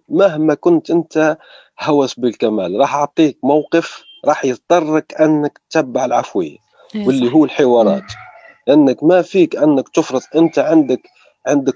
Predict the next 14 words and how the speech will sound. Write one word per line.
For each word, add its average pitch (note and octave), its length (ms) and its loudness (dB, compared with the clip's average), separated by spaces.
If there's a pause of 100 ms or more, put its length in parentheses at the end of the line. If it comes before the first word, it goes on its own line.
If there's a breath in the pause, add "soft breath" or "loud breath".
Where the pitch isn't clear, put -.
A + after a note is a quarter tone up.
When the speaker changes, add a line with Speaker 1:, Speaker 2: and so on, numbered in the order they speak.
Speaker 1:
كل C#3+ 220 0
شيء D3 280 0
يعني B2 340 -2
جاهز C3 440 -2
تمام، B2+ 540 0
وكل A#2 300 -4
شيء، B2 580 -2
آه، E2 460 -12
ما G#2+ 180 -8
شاء B2 220 0
الله B2 240 0
يعني، A#2 460 -4
آه، - 160 -10
معدات A#2+ 720 0